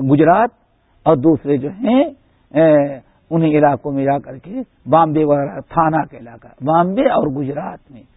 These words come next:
سب سے پہلے اسلام لے کے جو گئے، انہی خاندان کے دو نوجوان طائف والے، جنہوں نے اللہ کے رسول کو تکلیف پہنچائی تھی۔ اللہ کے رسول نے فرشتے سے کہا، "نہیں، ہمیں نہیں چاہتے، انہوں نے ہمارے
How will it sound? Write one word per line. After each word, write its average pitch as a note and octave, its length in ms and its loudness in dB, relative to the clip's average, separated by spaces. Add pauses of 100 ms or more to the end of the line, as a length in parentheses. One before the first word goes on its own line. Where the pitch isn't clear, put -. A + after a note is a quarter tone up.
(300)
سب C#4 160 6 (140)
سے G#3 80 0
پہلے E3+ 300 2
اسلام D#3+ 440 0
لے D3+ 160 -4
کے C3+ 100 -8
جو C#3 120 -6
گئے، G3+ 200 4 (480)
انہی E3+ 260 0
خاندان D3+ 640 0
کے C#3+ 140 -10
دو A#2+ 180 -12
نوجوان D3 640 2 (460)
طائف D3 320 2
والے، C#3+ 260 0
جنہوں C#3 260 -2
نے C#3 160 -6
اللہ C3 180 -6
کے C3+ 80 -8
رسول B2+ 260 -20
کو F#3+ 140 -2
تکلیف C#3 500 -4
پہنچائی - 440 -20
تھی۔ - 240 -20 (420)
اللہ G#3+ 360 2
کے B3+ 160 2
رسول A3 300 2
نے G3+ 140 -2
فرشتے F#3+ 360 2
سے E3+ 80 4
کہا، D#3 180 2
"نہیں، D3 280 -4 (520)
ہمیں G3+ 200 0
نہیں C#4+ 200 2
چاہتے، F#3 380 0
انہوں G3 260 2
نے F3 60 -2
ہمارے A3+ 540 2